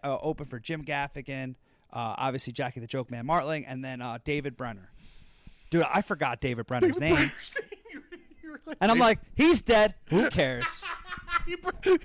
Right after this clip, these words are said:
Speaker 2: brought up death to a comedy crowd in the first thirty seconds.
Speaker 1: Yeah. Something I've never done.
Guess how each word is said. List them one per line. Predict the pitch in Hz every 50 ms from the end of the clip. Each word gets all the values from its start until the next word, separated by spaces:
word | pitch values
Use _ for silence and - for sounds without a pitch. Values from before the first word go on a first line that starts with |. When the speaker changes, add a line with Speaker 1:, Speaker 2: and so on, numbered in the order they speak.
| - 440 466
Speaker 2:
brought | - 440 - 370 359
up | 359 359 - - -
death | - 285 302 427 - - - - - 349 339 302 -
to | - 392
a | 294 302
comedy | - - 294 311 330 349
crowd | 349 - 349 285 294
in | 294 302
the | 320
first | - 320 311 320 - -
thirty | 330 277 294 311
seconds. | 311 - 285 285 294 349 339 285 180
Speaker 1:
Yeah. | - - - - - 294 - 330 - - - 330 - - 349 - _ - - -
Something | - - 185 160 185 170
I've | 151 143
never | 143 151 170 214 214
done. | - 165 147 151 156